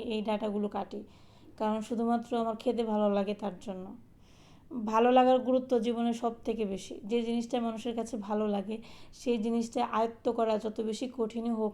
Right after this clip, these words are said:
না কেন, তারপরও মানুষ সেই জিনিসটা কাছে পেতে চায়। সেটা খাবার জিনিস হতে পারে বা যে কোনো ধরনের জিনিসই হতে পারে। তো এখানে আমার গরম মশলা বাটা দিয়ে দিলাম সুন্দর মতো।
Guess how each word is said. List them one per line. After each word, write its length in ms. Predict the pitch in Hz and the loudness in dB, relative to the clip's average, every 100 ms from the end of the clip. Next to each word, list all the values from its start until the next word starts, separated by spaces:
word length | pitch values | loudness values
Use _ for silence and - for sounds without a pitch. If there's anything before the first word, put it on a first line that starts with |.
| 226 | -4
না 100 | 208 | -4
কেন, 240 | 208 202 233 269 - - - - - - - - - - - | -2 -2 -4 -6 -16 -20 -20 -20 -20 -20 -20 -20 -20 -20 -6
তারপরও 400 | - 220 220 254 247 | 0 2 4 4 4
মানুষ 240 | 240 247 247 | 2 0 0
সেই 160 | 233 | 0
জিনিসটা 360 | 220 226 220 240 254 254 | 0 -4 -2 -2 -2 -2
কাছে 220 | 208 220 | -2 0
পেতে 280 | 220 226 220 | -2 0 -2
চায়। 260 | 214 208 214 214 | -2 0 0 -4
সেটা 240 | 226 220 | -4 -4
খাবার 300 | 214 214 220 196 | -2 0 0 0
জিনিস 240 | 226 240 247 | -2 -2 -4
হতে 180 | 269 302 | -4 -2
পারে 200 | 311 294 | -2 0
বা 120 | 254 | -2
যে 160 | 208 233 | -2 -4
কোনো 220 | 233 226 226 | -4 -4 -4
ধরনের 360 | 214 214 220 214 | -2 -2 -2 -2
জিনিসই 320 | 208 208 220 | -2 -4 -6
হতে 200 | 190 214 | -6 -8
পারে। 240 | 220 - - - - - - - - - - - - - - - - - - - - - | -10 -12 -12 -18 -20 -20 -20 -20 -20 -20 -20 -20 -20 -20 -20 -20 -20 -20 -20 -20 -20 0
তো 20 | 254 | 2
এখানে 260 | 254 254 | 6 6
আমার 180 | 254 254 | 6 6
গরম 240 | 247 240 240 | 6 6 6
মশলা 220 | 233 254 | 2 0
বাটা 220 | 233 240 | 0 0
দিয়ে 180 | 220 233 | 0 -2
দিলাম 240 | 214 226 247 | 0 -2 -2
সুন্দর 360 | 247 240 233 220 | -2 -2 0 -2
মতো। 280 | 214 208 | -2 -2